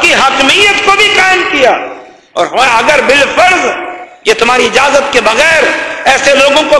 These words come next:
گھر میں آئیں، آنے دیں جنہیں تم ناپسند کرتے ہو، تو فرمایا تم ان کی، ان کو ضرب بھی لگا سکتے ہو،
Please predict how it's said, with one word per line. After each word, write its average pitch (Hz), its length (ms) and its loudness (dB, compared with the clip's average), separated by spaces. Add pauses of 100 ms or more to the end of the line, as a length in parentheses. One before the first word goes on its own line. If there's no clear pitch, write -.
گھر 277 180 2
میں 294 260 0 (420)
آئیں، 349 300 2
آنے 370 520 2
دیں - 380 0
جنہیں 311 280 2
تم 285 140 0
ناپسند 359 680 0
کرتے 294 280 0
ہو، 226 240 2 (560)
تو 208 100 -12
فرمایا 285 480 0 (2250)
تم 269 240 -2
ان 262 280 -4
کی، 302 180 -2
ان 254 380 -4
کو 294 100 2
ضرب 349 420 0
بھی 339 100 0
لگا 220 320 2
سکتے 160 320 -6
ہو، 127 140 -10